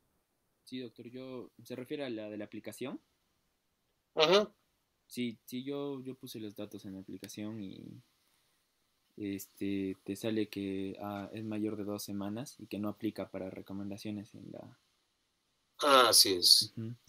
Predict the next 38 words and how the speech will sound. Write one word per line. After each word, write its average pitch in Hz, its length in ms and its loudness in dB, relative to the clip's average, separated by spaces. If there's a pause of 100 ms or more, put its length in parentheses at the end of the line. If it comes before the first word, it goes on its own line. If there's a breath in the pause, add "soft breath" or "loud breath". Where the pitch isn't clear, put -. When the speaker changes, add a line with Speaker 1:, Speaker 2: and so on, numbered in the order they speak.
(380)
Speaker 1:
Y 104 40 -2
bueno, 117 220 6
la, 104 140 4
en 117 260 4
ese 117 180 -4
caso, 120 480 0
eh, 101 240 0
la 101 140 -2
acción 110 340 -2
a 107 100 -6
tomar 110 360 -2
es, 101 240 0
este, 98 360 -10
considerar, 104 1040 0 (520)
eh, 98 580 -2
volver 107 320 2
a 107 100 0
tomar 107 380 -2
las, 98 680 -10
la, 95 500 -8 (160)
el 110 140 -6
dosaje 110 320 -4
de 104 60 -2
las 101 180 -6
bilirrubinas 107 680 -2
y, 101 180 -2 (120)
y 107 100 -10
concentrarse 104 720 -4
más 104 260 -6
en 107 120 -6
las 98 120 -6
bilirrubinas 98 960 -4
directas, 110 560 0
¿no? 113 140 -4
Y 117 40 -4
pensar 107 380 -6
en 107 100 -6
una 101 560 -6